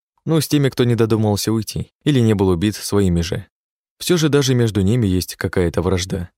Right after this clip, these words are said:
разная среда обитания или еще что, не знаю. «Как вы?» — спросил я своих,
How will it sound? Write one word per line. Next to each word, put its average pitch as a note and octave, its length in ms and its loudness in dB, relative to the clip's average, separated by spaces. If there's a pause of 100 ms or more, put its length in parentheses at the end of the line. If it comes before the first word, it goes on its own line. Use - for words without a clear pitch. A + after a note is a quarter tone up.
разная G2 340 2
среда F#2 300 -2
обитания F2+ 540 0
или E2 160 -2
еще F2 260 -2
что, - 280 -6 (140)
не G#2+ 100 0
знаю. F2 300 -2 (760)
«Как A2 280 4
вы?» — E2 180 -2 (360)
спросил A2+ 480 0
я B2 140 2
своих, G2+ 420 0